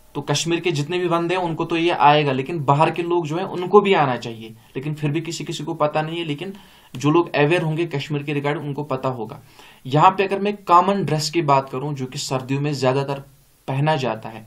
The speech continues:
तो उसे क्या कहते हैं? उसे कहते हैं फेरन, ठीक है ना, फेरन। और इसे अगर मैं बात करूँ, अगर फेरन के नाम से आपको समझ में नहीं आएगा तो इसे गाउन भी कहते हैं, ठीक है ना, गाउन भी इसे कहते हैं। लेकिन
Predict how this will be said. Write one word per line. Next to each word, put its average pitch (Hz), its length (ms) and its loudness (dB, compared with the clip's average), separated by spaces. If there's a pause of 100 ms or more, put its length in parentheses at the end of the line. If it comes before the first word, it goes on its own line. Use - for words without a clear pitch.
(280)
तो - 80 -6
उसे 165 200 -4
क्या 160 160 2
कहते 139 280 -6
हैं? 151 60 -8
उसे 147 160 -6
कहते 123 280 -10
हैं 139 120 -6
फेरन, 113 420 0 (220)
ठीक 135 120 -4
है 143 60 -4
ना, 170 180 -6 (360)
फेरन। 147 320 4
और - 180 -4
इसे 160 260 -6 (340)
अगर 143 120 2
मैं 147 180 0
बात 139 240 6
करूँ, 156 160 -4
अगर 151 140 -4
फेरन 151 420 -2
के 170 140 -4
नाम 147 200 0
से 143 120 -6
आपको 143 180 -6
समझ 139 300 -4
में 139 100 -2
नहीं 147 220 -2
आएगा 135 260 -2
तो 147 120 -8
इसे 147 180 -8
गाउन 139 380 2
भी 127 120 0
कहते 117 300 -10
हैं, 113 200 -14 (420)
ठीक 139 120 -8
है 165 60 -6
ना, 175 60 -4 (100)
गाउन 147 300 4
भी 147 80 2
इसे 139 160 -4
कहते 120 240 -8
हैं। 123 40 -8
लेकिन 151 220 -8